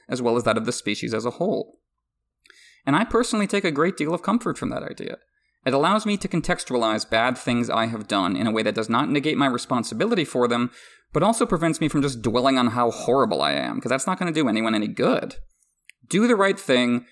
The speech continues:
because you believe it's the right thing to do, not because you're desperate to even out some karmic scorecard that doesn't actually exist anyway.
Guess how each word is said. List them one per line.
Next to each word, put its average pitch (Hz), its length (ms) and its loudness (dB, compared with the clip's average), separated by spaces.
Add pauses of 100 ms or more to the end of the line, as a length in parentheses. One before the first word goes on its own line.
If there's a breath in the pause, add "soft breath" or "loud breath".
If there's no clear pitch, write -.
(160 loud breath)
because 117 320 0
you 113 80 2
believe 110 420 2
it's - 140 -4
the 117 100 -2
right 110 180 0
thing 110 180 -2
to 104 60 -6
do, 95 320 -6 (320 soft breath)
not 113 340 0
because 190 280 0
you're 190 100 2
desperate 165 440 0
to 156 160 -2
even 147 180 2
out 135 180 0
some 139 220 -2
karmic 131 440 2
scorecard 110 720 0 (180 loud breath)
that 120 140 0
doesn't 123 260 4
actually 107 360 2
exist 104 340 -4
anyway. 117 400 0